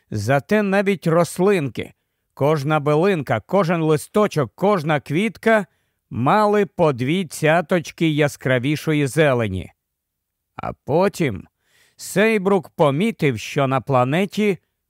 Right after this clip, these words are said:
немає абсолютно жодної боротьби за поживу.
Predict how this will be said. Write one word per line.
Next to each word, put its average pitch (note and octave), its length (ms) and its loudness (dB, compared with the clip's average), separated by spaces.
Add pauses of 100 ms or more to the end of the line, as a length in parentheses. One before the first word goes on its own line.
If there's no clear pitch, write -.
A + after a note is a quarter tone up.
(200)
немає C3+ 760 0
абсолютно F3+ 1080 0 (280)
жодної F#3+ 640 0
боротьби E3 520 2
за D#3+ 180 0
поживу. E3 640 0